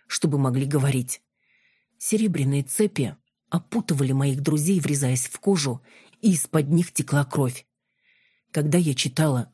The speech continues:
об Инквизиции, мне попались и описания пыток.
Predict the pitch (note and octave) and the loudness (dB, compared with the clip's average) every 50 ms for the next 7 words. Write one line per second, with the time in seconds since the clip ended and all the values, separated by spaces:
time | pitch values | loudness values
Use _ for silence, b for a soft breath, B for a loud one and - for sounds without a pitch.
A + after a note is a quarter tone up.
0 | _ - - C#3+ D3+ C#3 B2+ - - C#3+ C3+ D3 F3+ F3+ - - - D3 C3 A#2+ | _ -2 0 0 0 -2 -2 -2 -2 -2 0 0 -2 -2 -2 -4 -2 -2 -2 -2
1 | A2 - _ b b b b b b b b b b E3+ G3+ A3 - E3+ C#3 - | -4 -8 _ b b b b b b b b b b 2 2 2 2 0 -2 0
2 | E3 E3+ F3+ F#3+ F3 - - - _ _ _ - D#3+ C#3+ - - B2 - - C3+ | 2 2 2 2 0 -2 -6 -8 _ _ _ -2 -2 0 0 -2 -4 -2 0 0
3 | C3 C3 C3+ C#3 B2+ C3 D3 C#3 - - - - - | 0 2 0 0 -2 -4 -6 -6 -6 -6 -10 -10 -12